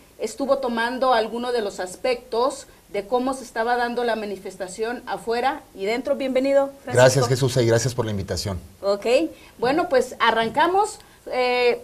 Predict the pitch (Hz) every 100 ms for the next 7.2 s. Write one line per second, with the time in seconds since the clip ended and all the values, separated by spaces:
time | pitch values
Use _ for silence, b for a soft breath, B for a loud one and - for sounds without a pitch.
0 | - 269 247 269 311 359 370 370 311 247
1 | 262 277 330 294 269 247 277 294 302 294
2 | 277 277 269 269 262 254 247 311 311 294
3 | 277 277 247 262 262 269 240 220 220 233
4 | 226 226 226 B B - 240 254 277 233
5 | - 233 247 247 - 254 247 277 285 254
6 | - 233 240 240 202 226 220 - 208 196
7 | 240